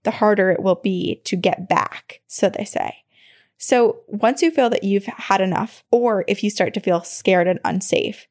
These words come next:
you're supposed to lean in closely to your driver's ear, this hooded man,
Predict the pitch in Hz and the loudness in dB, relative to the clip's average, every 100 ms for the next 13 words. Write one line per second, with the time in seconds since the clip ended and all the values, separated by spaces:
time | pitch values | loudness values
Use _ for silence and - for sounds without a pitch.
0 | - 233 208 226 226 262 233 202 190 180 | -2 0 2 -2 0 -2 0 0 0 -2
1 | 180 196 190 - 180 165 - - 208 196 | -2 0 0 0 -2 -2 -2 0 0 2
2 | 185 - 175 185 208 190 185 - 196 160 | -2 0 2 2 2 -2 -4 -6 -2 0
3 | 160 208 180 - - 220 202 175 170 165 | 0 -2 -4 -6 -4 0 2 2 0 0
4 | 160 202 | 0 0